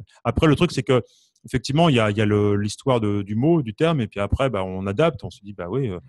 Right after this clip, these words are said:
et pourquoi est-ce qu'on pourrait pas avoir un, un luthiste ou un luthier ou, euh, ou un, ou un harmoniciste qui joue sans accompagnement, quoi, effectivement. Ok, bonne remarque. Bon, bah, super.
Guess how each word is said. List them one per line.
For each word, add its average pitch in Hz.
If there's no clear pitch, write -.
et 107
pourquoi 123
est-ce 117
qu'on 104
pourrait 104
pas 101
avoir 107
un, 92
un 104
luthiste 113
ou 107
un 104
luthier 127
ou, 107
euh, 98
ou 98
un, 95
ou 117
un 107
harmoniciste 104
qui 104
joue 120
sans 101
accompagnement, 101
quoi, 98
effectivement. 117
Ok, 143
bonne 123
remarque. 110
Bon, 117
bah, 127
super. 131